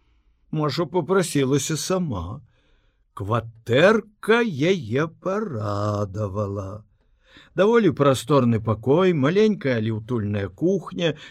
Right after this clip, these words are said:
дзе ўсё пад рукой, двухканфорная газавая плітка, беленькая ракавіна,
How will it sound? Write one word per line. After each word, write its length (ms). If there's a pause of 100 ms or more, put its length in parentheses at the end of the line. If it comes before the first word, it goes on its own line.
дзе 160
ўсё 240
пад 240
рукой, 560 (200)
двухканфорная 1200
газавая 640
плітка, 760
беленькая 840
ракавіна, 920